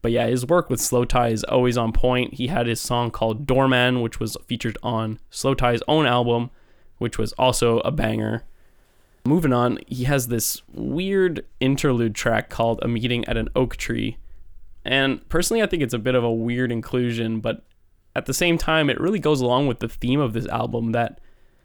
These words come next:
your teenage years can be weird, they can be adventurous, and they can, you know, they can be raw. And the album title is extremely appropriate. I think this album is titled perfectly because it really describes what the album's about.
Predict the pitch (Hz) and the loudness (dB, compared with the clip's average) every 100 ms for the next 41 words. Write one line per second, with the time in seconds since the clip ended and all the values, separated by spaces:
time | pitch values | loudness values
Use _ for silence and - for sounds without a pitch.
0 | _ _ - 117 - 185 170 127 117 123 | _ _ -4 -2 0 2 2 2 2 2
1 | 147 - 127 113 123 120 117 117 - 117 | 2 0 -2 0 0 0 0 -2 -4 -2
2 | 135 180 117 117 117 117 120 117 113 127 | 0 0 0 -2 -4 -2 -2 -2 0 0
3 | 135 139 127 107 - - 117 113 113 117 | 0 0 -2 -2 -8 -8 -6 -4 -4 -4
4 | 113 123 _ _ - 123 113 117 127 117 | -6 -8 _ _ -6 -4 -2 -2 -2 2
5 | 127 110 104 117 127 - - - 117 117 | 2 0 0 4 4 2 -2 -4 -2 0
6 | 120 151 165 139 165 120 113 120 - 110 | 2 4 4 2 2 2 2 -2 -2 -4
7 | 104 - _ 135 - - 143 147 135 123 | -4 -12 _ -6 -6 0 4 4 4 4
8 | - 131 117 127 120 120 - 123 120 - | 4 2 4 2 2 0 -2 -2 -2 0
9 | 120 123 113 - - 127 113 - - 127 | 2 2 0 -2 0 2 0 0 0 0
10 | 117 - 113 113 117 120 113 - - 107 | -2 -4 -6 -4 -4 -2 -4 -6 -10 -8
11 | 120 131 120 113 - 117 110 110 - - | 0 0 2 -2 -2 -2 -2 -6 -2 -2
12 | 110 113 113 120 117 - | -4 -6 -2 0 0 -2